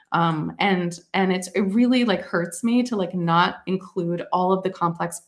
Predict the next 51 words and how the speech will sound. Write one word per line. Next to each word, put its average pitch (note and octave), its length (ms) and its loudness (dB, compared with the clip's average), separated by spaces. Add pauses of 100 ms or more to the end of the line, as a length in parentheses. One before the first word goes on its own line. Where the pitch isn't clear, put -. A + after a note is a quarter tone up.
(120)
cardiology E3+ 760 -2
stuff B3+ 440 -2
of, F#3+ 160 -6
like, F3 200 -6 (1040)
all A#3 240 8
the G#3+ 120 4
things. G#3+ 440 4
But G#3+ 120 0
I F#3+ 60 4
was F#3 180 0
like, F#3 380 0
that's, G3 360 0
like, - 380 -4 (160)
another A#3+ 480 2
<laughs> - 20 -8
course B3 320 2
in B3+ 80 2
and C4+ 120 4
of B3+ 120 4
itself. A#3 340 4
It's, G#3+ 140 -2
like, G#3 140 0
almost A3 240 0
like G#3 200 -4
maybe B3 320 4
a C#4+ 60 0
mini D4+ 300 2
course, D4 360 -2
but G3+ 140 -4
I F#3+ 80 2
also, G#3 240 0
like, F3+ 220 -2
overestimate F3+ 760 -4 (260)
what F#3 160 -4
I F3+ 80 -6
can F3+ 180 -6
do F3 140 -4
in E3+ 80 -2
a E3+ 40 -2
certain F3 320 -4
time. F3+ 320 0
So, E3+ 300 -2 (480)
um, E3 280 -2
but F3+ 200 -2
yeah, F3+ 200 0
so G#3 260 0
it G3 240 0
really, B3+ 260 2
it G3+ 120 -6
does A3+ 240 2
have A#3 180 0